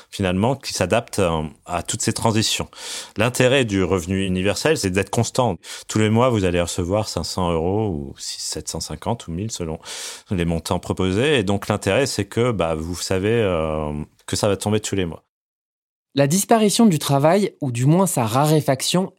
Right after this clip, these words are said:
Speaker 2: est parfois utilisée par certains et certaines comme justification pour instaurer le revenu universel. Pendant la campagne présidentielle de deux mille dix-sept,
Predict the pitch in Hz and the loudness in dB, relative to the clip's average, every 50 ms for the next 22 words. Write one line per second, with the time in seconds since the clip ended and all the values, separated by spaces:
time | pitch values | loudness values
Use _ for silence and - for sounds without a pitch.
0 | _ - 131 131 160 156 147 - - 226 220 - 202 180 - - - 151 165 156 | _ -2 2 2 2 0 0 2 4 4 4 4 2 -2 -2 0 0 2 2 2
1 | 151 190 233 233 180 143 - - - - 180 170 - - 196 196 190 - 147 127 | 4 2 2 2 2 0 0 -4 -2 -2 -2 -4 0 0 0 0 0 0 -2 -2
2 | - - 143 - - - 175 190 202 185 - - - - _ _ - 143 135 139 | 0 0 -2 -2 2 2 4 4 4 2 -2 -8 -18 -20 _ _ 0 2 4 4
3 | 135 139 202 196 - - 170 - - 147 - 143 127 - - 196 190 151 156 135 | 6 4 4 2 2 0 -2 -2 -2 -2 0 0 0 2 2 0 0 2 -2 -2
4 | 123 - - 170 175 170 - 156 139 139 170 175 147 120 110 123 135 143 151 170 | -2 0 2 2 2 2 0 0 2 2 4 4 4 4 4 4 4 4 6 6
5 | 175 165 156 139 117 120 107 - - - 98 92 92 - _ _ _ _ _ _ | 6 6 6 4 4 2 -2 -2 -4 -6 -6 -6 -8 -12 _ _ _ _ _ _
6 | _ _ _ _ - 143 151 175 175 156 127 - 131 127 123 151 147 135 117 107 | _ _ _ _ 0 4 4 4 4 2 2 2 0 2 4 4 4 4 2 0
7 | - - 131 127 120 135 127 120 - - 147 127 117 110 104 127 147 156 147 131 | 0 0 0 2 2 0 0 2 2 0 2 2 0 0 4 4 4 4 4 2
8 | 113 113 - - 143 151 170 - - | -2 -4 -2 0 0 0 0 -2 -8